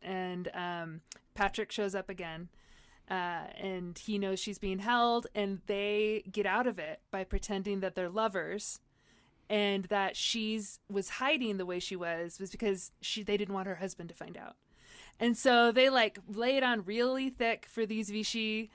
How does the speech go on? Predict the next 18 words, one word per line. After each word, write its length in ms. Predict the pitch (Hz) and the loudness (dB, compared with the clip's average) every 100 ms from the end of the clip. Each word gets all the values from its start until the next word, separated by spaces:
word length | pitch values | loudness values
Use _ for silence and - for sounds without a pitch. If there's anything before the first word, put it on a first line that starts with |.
| - | -2
officers. 800 | 196 202 233 - 226 220 214 214 | 2 4 2 2 4 6 6 4
They're, 180 | 214 214 | 2 2
like, 260 | 220 185 - | 2 0 -4
kissing. 720 | - 208 208 226 220 220 226 - - - | -4 -2 0 2 4 2 0 -4 -16 -14
He, 200 | - 254 | -2 2
like, 320 | 247 220 220 - - - - | 6 4 4 -6 -20 -20 -4
hand 420 | 240 220 233 226 | 2 4 2 -2
feeds 280 | 226 220 226 | -4 -4 2
her 180 | 220 214 | 2 2
'cause 160 | 220 | -2
she's, 220 | - 214 | -4 -4
like, 180 | 202 202 _ - | -2 -2 _ -10
chained 440 | - 208 208 214 | -4 0 0 2
up, 420 | 190 196 202 - | 4 4 2 0
you 100 | - | 0
know, 440 | 202 190 190 202 202 | 2 4 6 6 4
and, 220 | 190 190 | 2 0
like, 340 | 180 170 - | -2 -4 -10